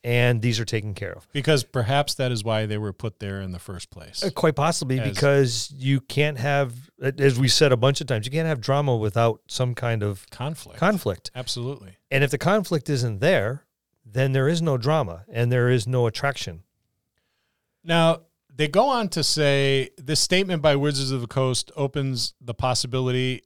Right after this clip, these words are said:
Speaker 2: for the producers and players of these legacy products to face ridicule and face the labeling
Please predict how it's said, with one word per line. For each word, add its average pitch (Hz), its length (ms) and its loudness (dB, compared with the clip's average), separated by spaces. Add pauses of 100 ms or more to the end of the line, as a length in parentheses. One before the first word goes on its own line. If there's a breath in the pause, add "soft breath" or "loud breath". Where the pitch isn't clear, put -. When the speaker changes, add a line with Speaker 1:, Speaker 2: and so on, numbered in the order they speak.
Speaker 2:
for 135 140 -4
the 123 100 -4
producers 139 560 -2
and 120 120 -2
players 127 400 -2
of 113 100 -8
these 113 180 -4
legacy 113 440 -4
products 113 460 -4
to 107 100 -10
face 120 300 -4
ridicule 131 720 -2 (100)
and 113 520 -4
face 120 320 -2
the 120 100 -6
labeling 113 720 -4